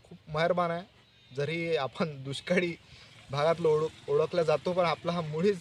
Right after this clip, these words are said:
दुष्काळी भाग नाही. आपल्याकडे सगळ्या सुखसुविधा चांगल्या प्रकारे अव्हेलेबल आहे. आपल्याकडे कधी प-, पाण्याची काही नुपर नाही आहे, निसर्गही आपल्यावर मेहरबान आहे.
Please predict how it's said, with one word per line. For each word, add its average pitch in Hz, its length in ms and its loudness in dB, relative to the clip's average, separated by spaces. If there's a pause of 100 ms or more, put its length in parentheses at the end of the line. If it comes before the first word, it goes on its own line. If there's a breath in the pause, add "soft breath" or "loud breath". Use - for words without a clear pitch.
दुष्काळी 180 340 2
भाग 160 220 4
नाही. 170 140 -2
आपल्याकडे 160 460 0
सगळ्या 165 400 -2
सुखसुविधा 160 720 -2 (800)
चांगल्या 175 400 4
प्रकारे 180 600 4 (240)
अव्हेलेबल 170 420 2
आहे. 170 80 4
आपल्याकडे 160 400 0
कधी 170 260 0 (1120)
प-, 135 220 2 (140)
पाण्याची 165 400 -2
काही 160 460 -2
नुपर 156 320 -2
नाही 156 180 -4
आहे, 151 120 -4
निसर्गही 151 400 -2
आपल्यावर 147 320 0 (300)
मेहरबान 139 460 -4
आहे. 135 160 -6